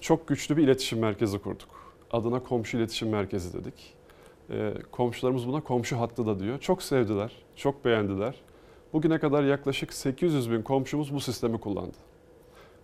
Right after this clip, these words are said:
Ve, e, istedikleri, talep ettikleri basit şeyleri bu telefon numarasından bize ulaşarak kendi başlarına çözmeyi başardılar.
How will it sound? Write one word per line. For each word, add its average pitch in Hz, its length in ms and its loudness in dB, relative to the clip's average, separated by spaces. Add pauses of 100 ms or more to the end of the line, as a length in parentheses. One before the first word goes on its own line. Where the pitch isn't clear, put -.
(140)
Ve, 151 220 4 (500)
e, 120 320 0
istedikleri, 143 640 2
talep 143 240 2
ettikleri 110 520 2
basit 135 280 2
şeyleri 113 500 0
bu 156 80 -2
telefon 131 400 0
numarasından 107 600 -2
bize 113 140 0
ulaşarak 139 500 2 (560)
kendi 151 560 4
başlarına 123 420 0
çözmeyi 127 420 2
başardılar. 117 720 2